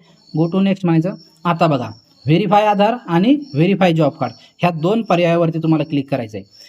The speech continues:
हे दोन पर्यायावरती क्लिक केलं की इकडं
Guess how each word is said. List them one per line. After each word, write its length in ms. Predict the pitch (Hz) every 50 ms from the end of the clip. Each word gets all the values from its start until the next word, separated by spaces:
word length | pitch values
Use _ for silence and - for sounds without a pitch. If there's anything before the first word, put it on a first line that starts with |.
| _ _ -
हे 60 | 175
दोन 320 | 185 165 156 175 208 226 220
पर्यायावरती 640 | 214 202 190 202 202 196 202 202 190 - - 202
क्लिक 300 | 196 - 196 202 196 - -
केलं 220 | 254 254 214 143 135 - _ _ _ _ -
की 120 | 220 220 - -
इकडं 280 | 196 196 - 240 233